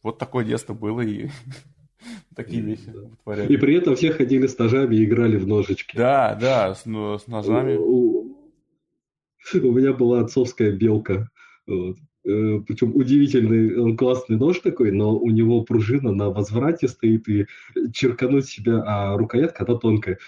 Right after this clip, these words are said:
Speaker 2: черкануть себя по пальцам, <laughs> когда ты захлопываешь нож, вообще вот как бы это было очень легко сделать, при том, что он еще возвращался не,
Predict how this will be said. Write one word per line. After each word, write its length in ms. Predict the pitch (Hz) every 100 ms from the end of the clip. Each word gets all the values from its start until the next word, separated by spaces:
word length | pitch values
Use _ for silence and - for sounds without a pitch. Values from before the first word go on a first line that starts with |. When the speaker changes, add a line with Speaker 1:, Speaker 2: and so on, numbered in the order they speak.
| -
Speaker 2:
черкануть 480 | - 113 127 135 131
себя 240 | 113 127 127
по 120 | 113
пальцам, 420 | 131 143 - 135
<laughs> 180 | 117 -
когда 180 | 143 139
ты 120 | 135
захлопываешь 760 | 120 139 147 139 123 123 123 -
нож, 240 | 143 208
вообще 360 | 110 120 - 147
вот 140 | 127
как 160 | - 107
бы 160 | 110 - - - _ -
это 160 | 120
было 160 | 127 139
очень 380 | - 160 - 117
легко 300 | 127 - 135
сделать, 420 | 117 147 214 -
при 100 | 123
том, 220 | 123 143
что 160 | - 131
он 60 | 127
еще 180 | - 120
возвращался 680 | 113 123 117 135 127 -
не, 300 | 101 107 107